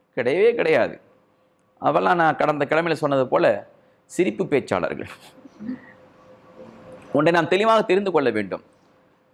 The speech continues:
அறிவு என்பது எல்லா மக்களுக்கும் தேவை.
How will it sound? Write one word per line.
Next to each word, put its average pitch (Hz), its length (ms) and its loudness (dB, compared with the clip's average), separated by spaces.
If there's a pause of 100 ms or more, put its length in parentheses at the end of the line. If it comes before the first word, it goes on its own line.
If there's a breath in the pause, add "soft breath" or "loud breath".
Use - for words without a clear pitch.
(120)
அறிவு 202 400 0
என்பது 156 600 2
எல்லா 143 280 2
மக்களுக்கும் 135 520 -2
தேவை. 95 340 -2